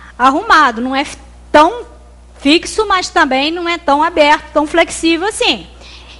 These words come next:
Então, a gente tem um calendário, né, uma tabelinha lá pra gente cumprir, e a gente,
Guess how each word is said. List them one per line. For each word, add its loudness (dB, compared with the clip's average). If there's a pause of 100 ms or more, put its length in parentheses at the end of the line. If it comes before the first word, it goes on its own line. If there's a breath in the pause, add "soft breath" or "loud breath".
(120 loud breath)
Então, -4
a -4
gente -6
tem -4
um -4
calendário, 0
né, -2
uma -4
tabelinha -2
lá -2
pra -6
gente -6
cumprir, -4 (1040 loud breath)
e 2
a 4
gente, -4